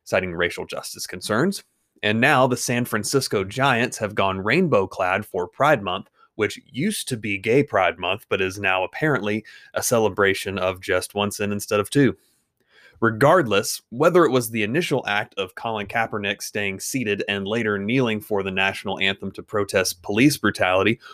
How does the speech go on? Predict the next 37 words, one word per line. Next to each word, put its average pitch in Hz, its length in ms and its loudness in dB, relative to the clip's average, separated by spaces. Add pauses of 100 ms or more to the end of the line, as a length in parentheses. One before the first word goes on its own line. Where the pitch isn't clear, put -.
(200)
or 160 260 8
Donald 110 360 2
Trump - 340 2
saying 107 300 -2
he 123 140 -2
should 107 200 -4
be 92 140 -6
fired 110 500 2
and 95 140 -4
calling 107 280 0
him 101 140 -6
an 90 100 -8
S - 220 -4
O 90 100 -2
B, 101 440 0 (360)
the 107 100 0
battle 147 300 4
in 135 60 4
the 113 80 4
trenches 113 640 -2 (220)
is 110 160 -2
no 127 160 4
longer 135 400 4
between 110 480 -6
offense 123 440 -2
and 101 220 -8
defense, 110 420 -6
but - 160 -4
between 185 380 0
progressivism 120 840 2
and 104 140 -2
traditional 110 640 0
values 98 540 0 (260)
and 120 220 2
or 113 200 6
patriotism. 107 760 -4 (760)
Many, 120 420 2